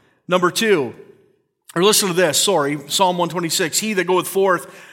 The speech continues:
and weepeth, bearing precious seed, shall doubtless come again with rejoicing, bringing his sheaves with him." To weep is to demonstrate brokenness before God and a deep reliance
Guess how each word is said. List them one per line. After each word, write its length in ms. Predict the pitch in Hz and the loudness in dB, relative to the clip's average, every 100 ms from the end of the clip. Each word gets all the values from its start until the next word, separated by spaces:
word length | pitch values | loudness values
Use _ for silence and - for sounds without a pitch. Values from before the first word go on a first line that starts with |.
| - | 0
and 260 | 185 165 | 0 2
weepeth, 440 | 180 226 196 165 - | 0 0 0 0 2
bearing 300 | 196 202 185 | 2 2 0
precious 360 | 214 190 180 | -2 0 -2
seed, 320 | - 220 214 | -2 -2 -2
shall 140 | - 180 | -2 0
doubtless 400 | 190 214 202 - | 2 2 0 -2
come 160 | 220 | -2
again 260 | 190 190 208 | -2 -2 -2
with 140 | 202 | -2
rejoicing, 640 | 190 165 190 214 208 196 165 - - - | -4 -2 0 0 0 -4 -4 -8 -8 -10
bringing 540 | 156 190 247 254 262 208 | 0 4 4 2 0 0
his 180 | 214 | 2
sheaves 1000 | - - 247 247 196 180 165 - - - - _ - | 0 0 -2 -2 -2 -2 0 -2 -2 -8 -20 _ -8
with 320 | 185 220 220 | 0 2 4
him." 200 | 196 180 | 2 2
To 140 | 208 | -2
weep 420 | 170 208 269 262 | -2 0 0 0
is 220 | 214 185 - | 0 0 -2
to 100 | 175 | -2
demonstrate 760 | 185 233 233 - 214 185 143 | 0 0 0 0 0 0 0
brokenness 600 | 202 233 226 240 247 - | 0 0 -2 -2 0 -2
before 400 | - 185 180 175 | -4 -6 -2 -2
God 680 | 151 160 180 147 - - - _ _ _ _ _ _ _ _ _ _ | -2 -2 -2 -2 -6 -10 -18 _ _ _ _ _ _ _ _ _ _
and 140 | - 160 | -4 0
a 100 | 160 | 0
deep 460 | 131 202 254 269 190 | 0 0 0 -2 -4
reliance 1400 | 185 180 175 208 214 175 160 156 - - - - - | -2 0 2 4 4 0 -2 0 2 2 0 -8 -20